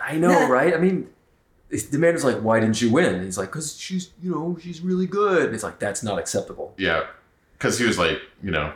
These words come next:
Speaker 3: she kicked his ass. She's better than
Speaker 1: 'Cause
Speaker 3: him,
Speaker 1: she
Speaker 3: right?
Speaker 1: kicked his ass, right?
Speaker 3: She
Speaker 1: He
Speaker 3: was
Speaker 1: just
Speaker 3: like,
Speaker 1: lost. This
Speaker 3: "L O L,
Speaker 1: happens.
Speaker 3: get good, noob," you know?
Speaker 1: Yeah.
Speaker 3: <laughs> Really twisted the knife.
Speaker 1: <laughs> Yeah. And, uh, Mihail says that, uh, Egwene is just too strong.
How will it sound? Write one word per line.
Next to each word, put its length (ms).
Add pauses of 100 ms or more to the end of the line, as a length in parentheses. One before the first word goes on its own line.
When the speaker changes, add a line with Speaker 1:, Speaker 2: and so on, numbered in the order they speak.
Speaker 3:
she 160
kicked 200
his 120
ass. 300
She's 120
better 220
than 80
Speaker 1:
'Cause 40
Speaker 3:
him, 60
Speaker 1:
she 40
Speaker 3:
right? 80
Speaker 1:
kicked 120
his 120
ass, 300
right? 120
Speaker 3:
She 40
Speaker 1:
He 80
Speaker 3:
was 100
Speaker 1:
just 140
Speaker 3:
like, 80
Speaker 1:
lost. 280
This 100
Speaker 3:
"L 80
O 40
L, 60 (160)
Speaker 1:
happens. 60
Speaker 3:
get 160
good, 180
noob," 280
you 60
know? 240 (140)
Speaker 1:
Yeah. 380
Speaker 3:
<laughs> 60
Really 240
twisted 320
the 60
knife. 300
Speaker 1:
<laughs> 140
Yeah. 320 (1080)
And, 200
uh, 360
Mihail 440
says 320
that, 240
uh, 540
Egwene 280
is 60
just 180
too 80
strong. 380